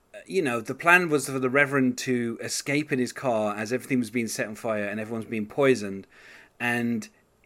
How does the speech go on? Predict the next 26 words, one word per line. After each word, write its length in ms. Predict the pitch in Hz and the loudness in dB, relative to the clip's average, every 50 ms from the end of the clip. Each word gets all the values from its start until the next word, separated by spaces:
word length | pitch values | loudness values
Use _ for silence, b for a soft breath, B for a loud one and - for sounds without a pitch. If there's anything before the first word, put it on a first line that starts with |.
| - _ - | -20 _ -12
he 180 | - - 139 | -6 -4 -2
was 160 | 135 135 131 | -2 -2 -2
gonna 180 | 139 151 143 139 | -2 -2 -2 -2
take 280 | 135 - - 139 131 143 | -2 -2 -2 -2 -2 -4
his 100 | 131 - | -6 -4
plane 260 | - 147 139 131 123 | -2 0 0 0 0
to 160 | 127 - - | -2 -6 -10
Acapulco. 640 | 120 117 - 117 - 139 135 131 131 110 92 92 b b b b b b | -10 -12 -12 -8 -4 -4 -4 -2 -4 -6 -8 -10 b b b b b b
It's 120 | 139 127 | -10 -8
like, 160 | 160 156 - - | -8 -6 -2 0
that 160 | 185 214 220 | 0 0 2
wouldn't 180 | 214 202 175 | 2 2 4
look 100 | 139 - | 2 2
suspicious 480 | - - 107 - 107 101 - 110 101 - | 0 -4 -6 -6 -6 -6 -6 -6 -8 -8
at 60 | 95 | -6
all. 260 | 95 92 107 156 156 b b b b b | -4 -4 -4 -6 -8 b b b b b
Like, 400 | - 135 139 143 135 127 - - _ _ _ _ - - - - - | 0 2 4 4 2 0 -4 -12 _ _ _ _ -20 -20 -20 -14 -10
he 220 | 143 120 151 170 | -6 -4 -2 -2
was 160 | 180 180 147 | 0 2 4
already 180 | 185 202 190 180 | 4 4 4 2
fleeing 480 | - - - 156 160 165 165 165 156 | -2 -2 0 4 4 4 4 4 4
the 80 | 139 131 | 2 2
scene 280 | 131 - 160 151 147 139 | 2 2 2 2 4 4
of 80 | 127 | 2
a 40 | 123 | 0
crime, 460 | 117 - 156 151 139 113 104 101 101 | 0 0 0 2 2 2 0 -2 -6